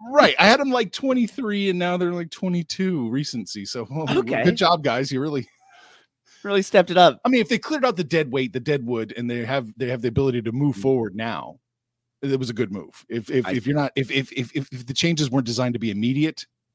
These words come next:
Speaker 1: and more future facing, then it was a good move.
Speaker 2: I see. Yeah, yeah, uh, yeah, yeah. I, I hear you. I hear you. Well, I give you full moral support on that one. Is that your last N B A bet you got for us
Speaker 1: That's
Speaker 2: today?
Speaker 1: really all I'm looking at that really jumps out at me.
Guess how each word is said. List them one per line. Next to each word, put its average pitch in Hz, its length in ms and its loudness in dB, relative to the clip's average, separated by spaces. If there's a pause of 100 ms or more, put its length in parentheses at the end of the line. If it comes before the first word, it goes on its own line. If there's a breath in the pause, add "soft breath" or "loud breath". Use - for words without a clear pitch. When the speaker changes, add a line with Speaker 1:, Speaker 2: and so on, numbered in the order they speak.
(340)
Speaker 1:
and 101 160 -8
more 101 380 -4 (140)
future 143 560 -2 (100)
facing, 156 480 -4 (300)
then 113 160 4
it 98 120 -2
was 110 120 0
a 107 40 -6
good 90 180 -4
move. 80 260 -12 (440)
Speaker 2:
I 90 140 -2
see. - 240 -10 (240)
Yeah, 131 160 2
yeah, 104 340 0
uh, 123 220 2
yeah, 127 300 -4 (160)
yeah. 113 120 2
I, 117 280 2
I 147 60 4
hear 113 160 -4
you. 78 180 -10 (120)
I 147 120 4
hear 117 220 -4
you. 64 200 -12
Well, 180 220 6 (720 loud breath)
I 247 40 2
give 240 160 0
you 190 100 0
full 185 200 6
moral 147 260 6
support 135 300 2
on 123 80 2
that 123 180 4
one. 120 100 2
Is 120 80 -2
that 165 160 2
your 175 180 2
last 165 360 2
N 165 160 0
B 170 160 2
A 170 80 4
bet 165 160 2
you 156 80 -6
got 165 180 2
for - 80 -2
us 170 80 4
Speaker 1:
That's - 60 -6
Speaker 2:
today? 180 140 4
Speaker 1:
really 254 260 4
all 160 240 -2
I'm 135 160 0
looking 139 240 -2
at 101 140 -6
that 98 120 -8
really 113 180 -4
jumps 101 300 -6
out 95 160 -2
at 64 80 -10
me. 73 140 -14